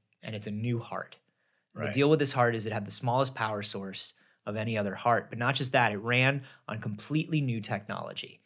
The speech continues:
Speaker 1: And the deal is, while previous hearts ran like a human heart, this heart is a continuous pump. It is run by propellers and magnets.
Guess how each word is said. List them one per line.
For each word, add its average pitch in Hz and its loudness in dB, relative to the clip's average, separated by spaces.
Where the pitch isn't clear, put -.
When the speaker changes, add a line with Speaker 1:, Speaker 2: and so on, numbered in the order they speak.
Speaker 1:
And 104 -8
the 101 -6
deal 135 6
is, 107 2
while 98 -2
previous 170 4
hearts - 4
ran 120 2
like 110 -2
a 120 -4
human 180 2
heart, - -8
this 147 0
heart 101 -2
is 123 -8
a 110 -4
continuous 113 -2
pump. - -14
It - -8
is 110 -8
run 123 2
by 117 4
propellers - 2
and 117 -2
magnets. 120 0